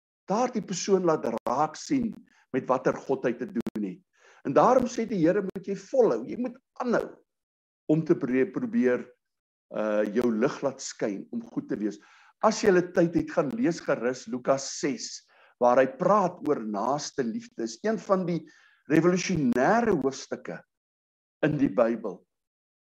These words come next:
waar die Here eintlik ons verhouding teenoor die, uh, vyande heeltemal her-, herdefinieer, dat hy sê, "Moenie terugverwag nie." Die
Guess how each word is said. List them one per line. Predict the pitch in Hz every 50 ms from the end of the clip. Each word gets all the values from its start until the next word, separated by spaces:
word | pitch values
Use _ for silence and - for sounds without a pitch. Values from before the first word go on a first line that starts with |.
| _ _ _
waar | - 214 113 117 120 - -
die | - 226 214 156 135
Here | 165 - 165 170 156 -
eintlik | - 156 156 156 156 143 - - - 131
ons | 120 - - _
verhouding | - 101 92 101 127 180 - 165 151 -
teenoor | - 151 139 143 - - 139 139 - - - _ _ _ _ _ _ _ _ _ -
die, | 123 123 123 123 120 117
uh, | 117 117 113 113 113
vyande | - - - 180 185 170 160 156 147 131
heeltemal | 117 107 127 160 165 - 170 165 151 147 120 107
her-, | 113 117 - -
herdefinieer, | 101 110 110 - 123 117 117 117 - 117 107 107 -
dat | - 143 143 -
hy | 160 165
sê, | - 208 196 170
"Moenie | 170 196 233 233 233 - _ -
terugverwag | 151 - - - - - 165 - 80 80 80 - _ _
nie." | 80 80 _ _ _ _ _ _ _ _ _ _ _ _ _ _ -
Die | 175